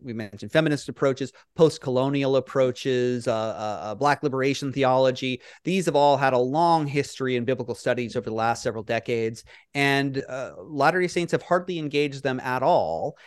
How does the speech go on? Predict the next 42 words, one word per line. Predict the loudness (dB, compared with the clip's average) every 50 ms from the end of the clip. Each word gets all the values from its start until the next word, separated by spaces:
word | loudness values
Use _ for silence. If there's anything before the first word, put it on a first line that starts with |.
| -20 _ -6
And | -2 0
I | 0 0
think | 0 -2 -2 -2
that | 0 2
that's | 2 2 2 2 -2
an | -8
area | -4 -4 -2 0 0 0 2 2 2 2 2
where | 0 -2 -2 0 2 2 2 2
I | 2 0
would | 0 0
love | 0 -2 -2 -2
to | -2 -8
see | -10 -8 -8 -8 -6
more | -4 -4 -4 -4
development | -4 -4 -4 -4 -4 -4 -6 -10 -10
myself. | -10 -8 -4 -2 -4 -4 -4 -10 -12 -2 2
Now, | 4
there | 6 8 8 8
are | 6 6
a | 4
few, | 0 -4 -6 -2 0 2 2 4 4 4 2 0 0
I | 0 0 0
think, | 0 -2 -4 -2
who | -4 -4 -4
are | -4 -4
kind | -4 -4 -4
of | -4
hinting | -2 -2 -2 -2 0 -2 -2 -2
around | -2 -2 0 0 0 2 0 0 0 0
these, | 0 0 0 0 0 -2 -4 -8 -12
these | -8 -6 -4 -4 -4 -6 -4
things. | -4 -4 -4 -4 -6 _ -20 -20 -10 -6
Um, | -4 -4 -4 -2 0
Margaret, | 4 4 6 4 4 4 4 4 4 2 0 -4 -10 -4
uh, | -2 -2 -2 2
Olson | 4 4 4 4 2 0 -2 -2 0 0 0 -2 -2
and | -4 -4 -6 -6 -6 -6
Fatima | -8 -10 -12 -10 -8 -6 -6 -4 -4 -4 -4
Saleh, | -6 -2 0 2 2 4 4 4 4 2 2 0 -2
uh, | -4 -4 -2
have | -4 -6 -6
done, | -4 -6 -4 -4 -4 -6